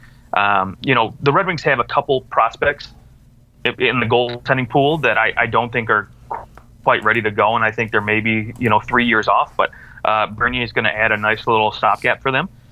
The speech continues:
Um, you know, and I do think, too, this provides the opportunity if a team like the Islanders wanna come in and trade for a guy like Howard,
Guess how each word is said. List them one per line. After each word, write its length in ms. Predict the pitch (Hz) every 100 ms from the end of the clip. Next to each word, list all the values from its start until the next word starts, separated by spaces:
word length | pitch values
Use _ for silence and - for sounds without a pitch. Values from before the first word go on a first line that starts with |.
| - - -
Um, 360 | 95 87 90 - - - -
you 100 | 143
know, 80 | 123
and 80 | 123
I 140 | 127
do 160 | 131 131
think, 180 | 135 117
too, 120 | 151
this 120 | 131
provides 480 | - - 120 117 113
the 80 | 120
opportunity 520 | 113 110 135 147 117
if 100 | 110 110
a 40 |
team 200 | - 120
like 140 | 110 101
the 100 | 107
Islanders 720 | 117 117 - - - 107 107
wanna 160 | 104
come 200 | 104 104 101
in 60 |
and 260 | 101 98 -
trade 240 | 117 113
for 100 | 117
a 40 | 101
guy 80 | 104
like 140 | 101 113
Howard, 360 | 143 160 156